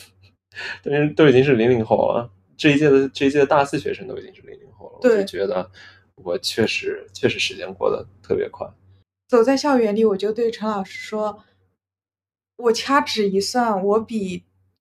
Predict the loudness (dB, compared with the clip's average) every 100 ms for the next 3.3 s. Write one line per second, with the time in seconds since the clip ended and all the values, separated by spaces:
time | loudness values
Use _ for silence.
0 | _ 0 0 -2 -4 -2 -2 -2 -4 -6
1 | -6 -6 -6 -6 -4 -2 -2 -2 -4 -4
2 | -4 -4 -4 -4 -4 -4 -6 0 0 0
3 | -6 -10